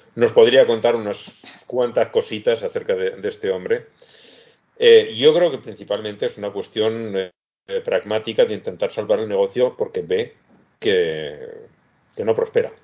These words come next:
que va para atrás. Entonces, quieren de alguna manera intentar, no sé si recuperar terreno, pero por lo menos, eh, minimizar las pérdidas.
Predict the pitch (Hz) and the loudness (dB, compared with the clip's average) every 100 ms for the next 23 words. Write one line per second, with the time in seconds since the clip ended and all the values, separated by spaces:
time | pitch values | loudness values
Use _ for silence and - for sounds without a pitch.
0 | _ _ 85 87 95 101 98 98 78 87 | _ _ -6 -2 0 -2 -2 -4 -2 -6
1 | 71 - - _ _ _ _ _ _ _ | -6 -12 -20 _ _ _ _ _ _ _
2 | _ _ _ _ _ _ _ - - 104 | _ _ _ _ _ _ _ -20 -10 -4
3 | 113 107 - _ _ 117 117 127 113 110 | -2 -2 -6 _ _ 2 2 6 4 4
4 | 120 110 104 107 131 107 101 - 107 - | 0 -2 -2 0 0 0 -4 0 0 0
5 | - - - _ _ _ _ _ _ - | -10 -20 -20 _ _ _ _ _ _ -14
6 | 123 147 147 143 156 131 113 123 131 131 | 0 2 2 0 0 0 0 4 4 4
7 | 131 131 117 101 101 - 98 98 113 135 | 2 2 0 0 0 0 -2 -4 -4 -6
8 | - - 107 95 92 90 82 82 82 85 | -8 -4 -2 0 0 0 -2 -6 -10 -14
9 | _ _ _ _ _ 113 117 113 107 131 | _ _ _ _ _ -6 -4 -2 -2 0
10 | 127 107 - 90 - - - - | 0 -2 -2 -6 -6 -20 -20 -20